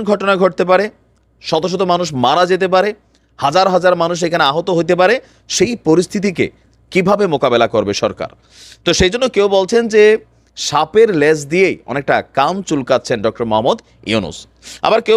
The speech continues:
বলছেন যে না, এটা শুধু বলার জন্য বলছেন, আসলে শতভাগ শেখ হাসিনাকে বাংলাদেশে এনে বিচার করতে অন্তর্বর্তী সরকারের উপদেষ্টারা বা সরকার প্রধানও যিনি আছেন, তিনিও হয়তো চাইবেন না। কেন? শেখ হাসিনার যে মামলা হয়েছে, পরবর্তী রাজনৈতিক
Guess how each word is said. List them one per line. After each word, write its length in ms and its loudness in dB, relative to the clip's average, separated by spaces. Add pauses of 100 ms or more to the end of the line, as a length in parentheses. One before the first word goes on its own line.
বলছেন 260 -2
যে 140 2
না, 80 0 (220)
এটা 200 -6
শুধু 140 -6 (140)
বলার 280 2 (100)
জন্য 160 -6 (140)
বলছেন, 320 0 (360)
আসলে 300 2 (480)
শতভাগ 640 0 (400)
শেখ 260 0
হাসিনাকে 320 -2 (120)
বাংলাদেশে 400 -2
এনে 180 -6
বিচার 300 0
করতে 220 -2 (480)
অন্তর্বর্তী 480 -4 (100)
সরকারের 420 2 (360)
উপদেষ্টারা 640 0
বা 100 2 (440)
সরকার 460 0 (120)
প্রধানও 380 2
যিনি 160 0 (100)
আছেন, 200 -2 (120)
তিনিও 260 0
হয়তো 180 -2 (120)
চাইবেন 340 2
না। 60 2 (100)
কেন? 140 2 (580)
শেখ 260 -2
হাসিনার 300 -2
যে 60 4 (100)
মামলা 260 2
হয়েছে, 200 0 (100)
পরবর্তী 300 0 (160)
রাজনৈতিক 400 -2